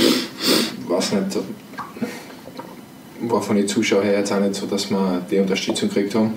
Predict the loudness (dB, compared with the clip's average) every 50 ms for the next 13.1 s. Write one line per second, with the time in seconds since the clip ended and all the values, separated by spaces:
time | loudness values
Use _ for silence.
0 | -6 -12 -16 -18 -18 -16 -16 -16 -16 -16 -16 -16 -14 -10 -4 -2 0 0 2 0
1 | 0 0 -2 -2 -4 -4 -4 -2 0 2 2 2 2 2 2 2 2 2 2 2
2 | 2 4 2 2 2 2 4 4 4 4 2 2 2 2 2 2 2 2 2 2
3 | 2 2 2 2 0 2 2 0 0 -2 -6 -10 -14 -14 -16 -14 -12 -10 -8 -2
4 | -2 0 0 0 0 0 0 -2 -2 -2 -2 -4 -4 -4 -2 -4 -4 -2 -2 -2
5 | 0 0 -2 -2 -2 -2 -2 -2 -4 -6 -10 -16 -20 -20 -20 -20 -20 -20 -20 -20
6 | -20 -20 -20 -20 -20 -20 -20 -20 -20 -20 -18 -14 -8 -6 -2 0 0 0 2 2
7 | 2 2 2 0 0 -2 -2 -2 0 2 2 2 2 2 2 0 0 -2 -2 -4
8 | -4 -4 -2 -2 -2 -2 -2 -2 -2 0 0 2 0 0 -2 -6 -10 -14 -18 -20
9 | -20 -18 -18 -18 -18 -18 -18 -18 -18 -8 -6 -4 0 2 2 2 4 4 4 4
10 | 2 2 2 2 4 4 4 4 4 4 2 2 2 0 0 -2 -4 -2 -2 0
11 | 2 2 2 2 2 0 0 0 0 0 2 2 0 0 2 2 0 0 0 0
12 | 2 2 2 2 2 2 2 2 2 2 2 0 2 2 2 0 -2 -6 -8 -8
13 | -10 -10